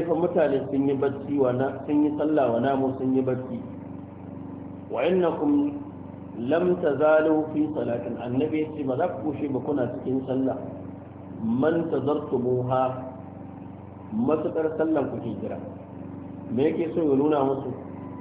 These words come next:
Kaga an ja dare ba a yi sallah ba ko? An kai har sha biyu da wani abu, sallar isha'i. To, lokacin da ya riga ya fito,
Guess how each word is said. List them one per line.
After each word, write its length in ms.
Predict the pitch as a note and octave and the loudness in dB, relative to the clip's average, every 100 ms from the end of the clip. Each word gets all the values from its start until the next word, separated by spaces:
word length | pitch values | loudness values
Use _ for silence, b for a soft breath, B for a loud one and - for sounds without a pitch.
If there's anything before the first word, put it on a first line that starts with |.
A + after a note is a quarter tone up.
| - - - - - - - - - | -12 -12 -12 -12 -12 -12 -14 -12 -4
Kaga 260 | - D3 D3+ | 2 4 4
an 200 | D3+ D#3 | 2 2
ja 160 | C#3+ D3+ | 4 4
dare 260 | D3+ D3 D#3+ | 4 4 2
ba 100 | C3+ | 2
a 80 | A#2 | -2
yi 40 | A#2 | -2
sallah 240 | C3 B2+ | -2 -2
ba 120 | G#2 | -2
ko? 140 | - - - - - - - - - - - - | -6 -8 -12 -14 -12 -10 -10 -10 -12 -10 -12 -4
An 140 | C#3 C#3+ | -2 0
kai 100 | D3+ | 0
har 200 | C#3+ D3 - | -2 -2 -2
sha 160 | D#3+ C#3 | 2 2
biyu 160 | C3 B2 | 2 0
da 80 | |
wani 160 | A2 A2 | 0 -2
abu, 220 | A#2 - - - - - - | -4 -8 -12 -12 -12 -12 -6
sallar 280 | C3 C#3 B2 | -2 0 0
isha'i. 440 | A2+ - A2 A2+ C3+ - - - - - - - - | -2 -4 -4 -6 -8 -12 -14 -14 -14 -12 -12 -12 -6
To, 120 | A#2 | 2
lokacin 520 | C3+ E3+ - E3+ E3 | 4 4 0 -2 -2
da 80 | D#3 | 2
ya 160 | D3 D#3+ | 4 4
riga 240 | D#3 C3+ C#3+ | 4 4 4
ya 120 | C#3+ | 2
fito, 240 | C#3 C#3+ | 0 -2